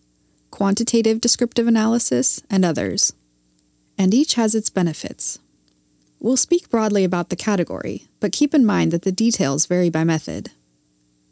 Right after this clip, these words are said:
The standard process of descriptive analysis is as follows. First,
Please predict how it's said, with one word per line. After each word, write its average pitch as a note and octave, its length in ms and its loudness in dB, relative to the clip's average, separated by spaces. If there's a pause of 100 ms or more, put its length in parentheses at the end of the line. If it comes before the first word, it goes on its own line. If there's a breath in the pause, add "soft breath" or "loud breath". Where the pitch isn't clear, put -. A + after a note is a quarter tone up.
(100)
The B3 140 0
standard E4 460 2
process E3+ 480 -2
of F#3 80 -6
descriptive B3 460 0
analysis E3+ 800 0
is F#3+ 160 2
as G#3 160 0
follows. - 580 -4 (760)
First, - 640 0